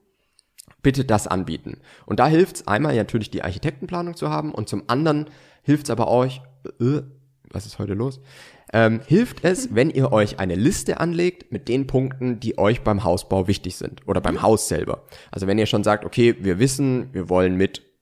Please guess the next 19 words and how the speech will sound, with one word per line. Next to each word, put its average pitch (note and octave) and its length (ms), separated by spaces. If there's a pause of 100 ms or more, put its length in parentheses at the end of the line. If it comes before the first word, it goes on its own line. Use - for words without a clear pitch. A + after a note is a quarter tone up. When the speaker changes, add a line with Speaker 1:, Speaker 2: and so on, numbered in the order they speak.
(120)
Speaker 1:
Fußbodenheizung A#2+ 840
wohnen“, A2 320
zum G#2 140
Beispiel, G2 300
dass F2 160
man F2 80
das E2+ 160
vorgibt. - 480
Oder B2+ 320
wir F#2+ 100
wissen, G#2+ 320
wir E2+ 140
wollen E2+ 320
folgenden F2 360
K-F-W-Standard, A2+ 880 (240)
dass - 160
man F#2+ 100
das F#2 140
vorgibt. - 380